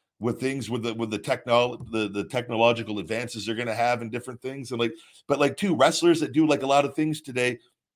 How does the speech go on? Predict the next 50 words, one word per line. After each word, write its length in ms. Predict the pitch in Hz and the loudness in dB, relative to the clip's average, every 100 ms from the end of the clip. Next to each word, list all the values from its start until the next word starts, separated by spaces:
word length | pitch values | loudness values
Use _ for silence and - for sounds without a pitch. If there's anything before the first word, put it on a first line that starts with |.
| _ _ _ _ - - | _ _ _ _ -18 2
why 180 | 113 147 | 8 8
do 80 | |
they 140 | 147 143 | 8 4
do 160 | 160 | 6
that? 160 | 131 - | 4 2
They 100 | 113 | 0
do 200 | 107 165 | 6 6
it 60 | 160 | 6
because 280 | 120 110 | -4 -6
they 140 | 127 151 | 0 2
watched 440 | 131 139 - - | 4 0 0 -6
people 460 | 131 120 117 123 120 _ _ | -6 -6 -4 -6 -8 _ _
that 180 | 113 127 | 0 2
would 160 | 131 107 | 0 2
do, 180 | 139 | 0
like, 280 | 131 117 107 - | 2 2 0 -2
one 240 | 123 139 | 0 0
thing 240 | 123 135 123 | -2 -8 -6
here 260 | 123 139 | -4 -2
and 140 | 127 135 | -2 -2
there, 240 | 143 139 | -2 0
and 160 | 120 117 | 0 -2
when 100 | 113 | 0
they 100 | 117 | 0
were 120 | 113 | 2
younger, 480 | 127 147 135 123 120 _ 117 | 0 0 0 -2 -2 _ -4
and 100 | 131 | 0
they're 100 | 135 | 0
like, 100 | 135 | 6
"Oh, 140 | 160 | 8
I 100 | 147 | 8
could 160 | 156 151 | 6 0
do 140 | 135 | 2
that. 100 | 131 | 2
I'm 80 | 131 | 2
gonna 140 | 131 | -2
do 160 | 113 117 | -4 -4
more." 320 | 123 135 135 | 0 0 0
They're 100 | 110 | -2
trying 240 | 107 135 135 | -2 -2 -2
to 120 | 107 | -6
expand 500 | - - 143 151 135 | -6 -6 -2 -2 -2
upon 380 | 104 120 120 98 _ _ | -4 -4 -4 -8 _ _
the 80 | 107 | -4
work 320 | 98 127 131 | 2 2 2
that 160 | - - | -6 -8
people 260 | 131 113 | -8 -4
have 140 | 110 104 | -2 0
already 220 | 107 95 | 0 0
done. 360 | - 131 85 | 0 0 -2